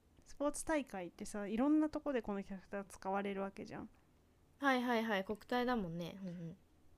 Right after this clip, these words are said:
Speaker 1: そうそう。だから、その、すごいシンプルをこう突き詰めていっていて。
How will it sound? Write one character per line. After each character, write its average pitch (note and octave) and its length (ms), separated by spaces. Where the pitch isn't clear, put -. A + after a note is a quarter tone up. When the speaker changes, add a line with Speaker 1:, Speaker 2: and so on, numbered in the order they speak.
Speaker 1:
そ A#3 200
う G#3+ 40
そ G#3 400
う。 - 540
だ B3+ 80
か G3+ 140
ら、 G3 200
そ - 180
の、 G#3+ 220
す - 140
ご C4 160
い A3 80
シ D#4+ 160
ン C#4 80
プ A3 160
ル F3+ 140
を - 200
こ - 100
う - 20
突 - 60
き - 20
詰 - 180
め F#3 100
て - 120
い - 40
っ G#3+ 40
て - 220
い - 80
て。 - 380